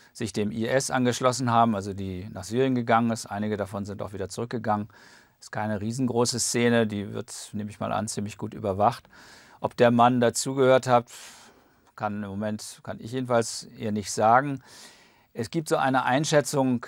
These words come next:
ähm, wonach solche Taten auch durchaus von Leuten begangen werden können, die nicht Teil eines großen Netzwerks in dem Sinne sind, dass sie von dort aus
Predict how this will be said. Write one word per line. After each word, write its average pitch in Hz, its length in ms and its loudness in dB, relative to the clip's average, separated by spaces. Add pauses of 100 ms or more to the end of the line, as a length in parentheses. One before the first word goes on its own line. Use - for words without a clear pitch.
(120)
ähm, 120 540 0
wonach 113 640 2 (100)
solche 127 440 0
Taten 127 560 2
auch 110 160 -6
durchaus 139 400 -4
von 120 180 -2
Leuten 117 460 0 (260)
begangen 127 380 2
werden 120 280 4
können, 120 360 0
die 120 400 0
nicht 139 520 -6
Teil 110 200 4
eines 110 200 -6
großen 113 400 -2
Netzwerks 113 600 2
in 113 120 -8
dem 117 160 0
Sinne 120 240 2
sind, 110 220 -2
dass 101 140 -4
sie 110 100 -8
von 101 200 -8
dort 104 180 -2
aus 101 200 -12